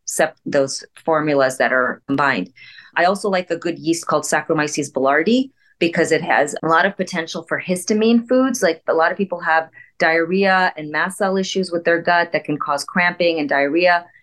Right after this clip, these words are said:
and that can be a histamine reaction. So Saccharomyces bou-, boulardii can be an antihistamine, but it also tends to, for some reason, stabilize the gut, give it some good cal-, qualities. And it definitely, for people on antibiotics, I put it on board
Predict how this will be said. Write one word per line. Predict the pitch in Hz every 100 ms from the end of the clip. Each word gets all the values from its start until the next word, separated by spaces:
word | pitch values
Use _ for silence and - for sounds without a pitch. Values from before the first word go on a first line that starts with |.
| _ -
and | 175
that | 190
can | 180 170
be | 160
a |
histamine | 143 190 185 175 147 143
reaction. | 139 123 - 143 107 - _ _ _
So | - 165
Saccharomyces | 196 190 202 185 185 175 170
bou-, | - - - -
boulardii | 156 156 151 151 -
can | 156 147
be | 143 147
an | 139
antihistamine, | - 143 160 160 160 160 151 147
but | 147
it | 151
also | 160 165 202
tends | - 185 180 -
to, | 165 -
for | 160 156
some | 151 185 185
reason, | 170 156 151 147 - - _ _
stabilize | - 196 190 190 170 160
the | 160 143
gut, | 156 151 151 -
give | - 180
it | 180
some | - 160
good | 160 -
cal-, | - 160 151
qualities. | 175 165 156 151
And | 151
it | 151
definitely, | 208 214 247 220 - _ -
for | 185
people | 202 196
on | 175 160
antibiotics, | 156 147 151 151 151 156
I |
put | 139 170
it | 160
on | 151 147
board | 143 147 147 143